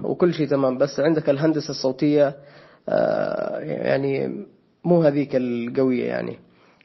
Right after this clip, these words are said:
لأنه أنا زي ما قلت أنا عندي استوديو في البيت، أما في استوديوهات خاصة كبيرة هي اللي، آه، تسوي الأناشيد وتعدلها وتسوي هندسة صوتية. أنا ما عندي هندسة صوتية،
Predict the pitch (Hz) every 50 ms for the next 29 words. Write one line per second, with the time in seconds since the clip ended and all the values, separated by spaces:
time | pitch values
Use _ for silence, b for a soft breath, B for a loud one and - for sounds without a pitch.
0 | b b - 151 160 170 170 175 175 175 170 170 170 165 160 160 - - - -
1 | 185 190 175 160 165 170 156 170 151 147 156 160 160 156 156 - 175 151 139 131
2 | 139 135 143 139 135 139 - 135 165 170 156 147 143 - 190 170 - - 165 156
3 | 170 165 151 - - 147 139 139 - - - - 135 143 139 131 135 147 147 139
4 | 131 127 127 131 127 123 127 B B B B B B B B B - - - 139
5 | 135 135 135 135 - - 50 50 - - - - - - 175 156 143 139 135 131
6 | 131 127 127 131 135 131 131 - 143 139 127 127 123 - - 127 123 113 127 -
7 | 131 131 139 135 143 135 135 135 139 135 135 131 131 - - 143 135 135 139 135
8 | 127 120 135 123 131 135 123 131 135 123 123 127 180 208 233 214 180 165 156 160
9 | 170 175 165 151 147 - 143 - 151 131 - - 139 139 156 175